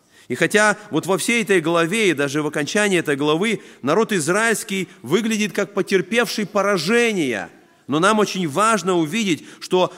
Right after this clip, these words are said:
вот вроде бы поражение от этого греховного человечества, от этих империй, от этих царей, но фактически народ Божий является одержавшим победу через Бога, который контролирует весь ход событий,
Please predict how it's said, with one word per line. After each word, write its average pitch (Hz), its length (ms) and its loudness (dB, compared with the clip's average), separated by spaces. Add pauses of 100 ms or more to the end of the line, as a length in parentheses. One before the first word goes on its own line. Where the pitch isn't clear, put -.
вот 165 300 -2
вроде 214 360 2
бы 226 140 2
поражение 202 720 2
от 156 100 -4
этого 185 220 -2
греховного 226 680 0
человечества, 196 840 -2
от 117 80 -6
этих 202 240 -6
империй, 196 640 0 (160)
от 139 140 -4
этих 208 200 0
царей, 208 680 2 (240)
но 143 240 0
фактически 165 800 -2
народ 135 400 0
Божий 135 560 0 (240)
является 151 520 -2
одержавшим 139 680 -2
победу 123 880 -2 (240)
через 135 400 0
Бога, 135 640 4 (220)
который 170 320 0
контролирует 180 960 2
весь 185 260 0
ход 190 240 -2
событий, 160 640 -4